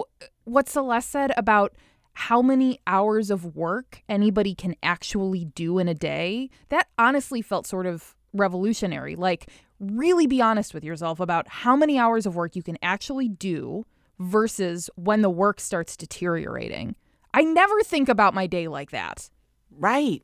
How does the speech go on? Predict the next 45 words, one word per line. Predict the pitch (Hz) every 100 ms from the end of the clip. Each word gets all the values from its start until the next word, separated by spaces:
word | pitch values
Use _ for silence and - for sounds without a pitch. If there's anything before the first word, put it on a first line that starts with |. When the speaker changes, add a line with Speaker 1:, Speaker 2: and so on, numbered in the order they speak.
| _ _
Speaker 2:
How | 160 262
can | 330 311
you |
apply | 285 247 240
that | 233 -
to, | 208
like, | 180 143
you | 160 190 185
having | 175 202 202
a | 143
real | 131 120
job, | 123 113
though? | 98 67 143 147
Like | 139
a | 127
nine-to-five? | 135 131 123 127 - - _
Speaker 1:
It's | 269 339
a |
re-, | 285 320 - - _
honestly, | 240 269 339 370 403 427
that | 285 262 302
is | 359 269
the | 294
thing | - 311 302 302
I | 240
have | 233 240 214
been | 233
thinking | 214 - 294 330 302 226
about | 165 151 151 - - -
since | - - 240 240 -
we | 226
talked | - 185 -
to |
Celeste. | 160 156 139 78 - - _ _
Like, | 208 202 - -
okay, | 226 202
how | - 254 285
do | 330
Speaker 2:
Mm-hmm. |
Speaker 1:
I | 285 254
apply | 208 - 190 185 196
this | 170 - - - - _ _ _ _
in | 214 226
my | 226 196 -
everyday | 190 185 202 180 165 156 156